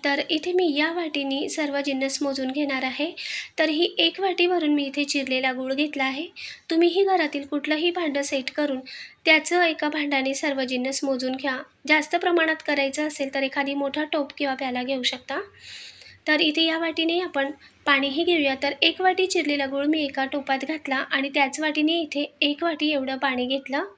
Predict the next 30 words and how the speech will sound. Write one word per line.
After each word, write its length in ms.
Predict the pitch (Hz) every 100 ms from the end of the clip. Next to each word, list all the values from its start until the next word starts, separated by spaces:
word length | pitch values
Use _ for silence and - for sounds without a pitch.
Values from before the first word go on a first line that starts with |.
| _ _ _ _ _ _ _ _ _ _ _ _ _ -
तर 140 | 294
आता 180 | 311 320
चिरलेल्या 440 | 330 339 330 349 370
गुळात 320 | 339 294 277
आपण 240 | 262 277
हे 180 | 277 294 294
थंड 240 | 311 302
पाणीच 380 | 302 294 277 277
घालूयात. 360 | 294 277 254 370 - _ _ _ _ _ _ _ _ _ _ _ _ _ _ _ _ _ _ _ _ -
तर 100 | 294
याच 300 | 320 302 311
वाटीने 360 | 320 311 320
मी 240 | 349 359 -
गुळ 240 | 262 302 302
आणि 260 | 294 277
पाणीसुद्धा 560 | 277 285 254 254 262 262
घेतलं. 300 | 277 294 294 -
एक 220 | 277 269
वाटी 220 | 285 285 311
गुळ, 160 | 320 -
एक 180 | 285 269
वाटी 220 | 262 254
पाणी. 260 | 269 254 277
आता 240 | 294 285 320
हा 160 | 339 349
टोप 220 | 339 320
उचलून 340 | 320 294 294 330
आपण 240 | 311 277
गॅसवर 480 | 285 285 262 269 254
ठेवूयात. 400 | 254 262 247 240